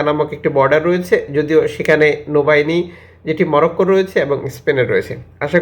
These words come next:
করি মরক্কো থেকে যারা গেম দিবেন বা স্পেনে যাবেন, তারা এই সকল ব্যাপারগুলো মাথায় রাখবেন, তাহলে আপনি সঠিক সিদ্ধান্ত নিতে পারবেন। এদিকে বর্তমান প্রধানমন্ত্রী জর্জিয়া মেলোনির সাথে এবার যুক্ত হয়েছে যুক্তরাজ্যের প্রধানমন্ত্রী।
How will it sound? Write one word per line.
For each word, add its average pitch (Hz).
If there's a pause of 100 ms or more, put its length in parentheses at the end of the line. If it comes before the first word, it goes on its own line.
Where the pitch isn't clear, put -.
করি 175 (120)
মরক্কো 135
থেকে 165
যারা 147
গেম 131 (100)
দিবেন 156 (180)
বা 123 (180)
স্পেনে 151
যাবেন, 156 (100)
তারা 123 (140)
এই 143
সকল 156 (140)
ব্যাপারগুলো 135 (100)
মাথায় 147
রাখবেন, 156 (680)
তাহলে 160 (160)
আপনি 135 (180)
সঠিক 151 (100)
সিদ্ধান্ত 131 (100)
নিতে 113
পারবেন। 95 (720)
এদিকে 202 (140)
বর্তমান 190
প্রধানমন্ত্রী 202
জর্জিয়া 170
মেলোনির 190
সাথে 190
এবার 165
যুক্ত 151 (100)
হয়েছে 180 (420)
যুক্তরাজ্যের 160 (300)
প্রধানমন্ত্রী। 127